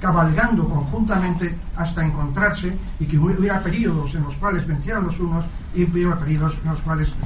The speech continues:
vencieron los otros. La consecuencia de la protección fue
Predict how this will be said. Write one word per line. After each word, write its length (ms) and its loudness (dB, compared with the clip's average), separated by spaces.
vencieron 440 2
los 100 0
otros. 240 -4
La 120 -2
consecuencia 800 2
de 160 0
la 100 2
protección 640 -2
fue 240 0